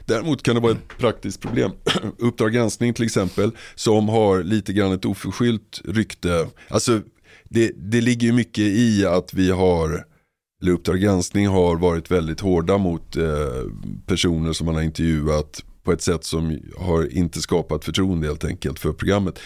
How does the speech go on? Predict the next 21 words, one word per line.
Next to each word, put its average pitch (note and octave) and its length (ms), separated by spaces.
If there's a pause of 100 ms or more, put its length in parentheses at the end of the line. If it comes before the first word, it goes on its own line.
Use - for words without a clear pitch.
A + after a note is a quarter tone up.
(180)
Men F#2+ 180
nu A#2+ 160
har A#2 220
vi F#2+ 120
ju, F#2 260 (420)
vi F2+ 120
har G2 80
ändrat G#2+ 540
väldigt F#2 260
mycket F#2 440
på F2 220
oss E2 220
och E2+ 100
vi, F2 200
vi D2 140
har F2 280
förflyttat G2 600
oss F2+ 160
på - 100
ett E2+ 80
sätt - 480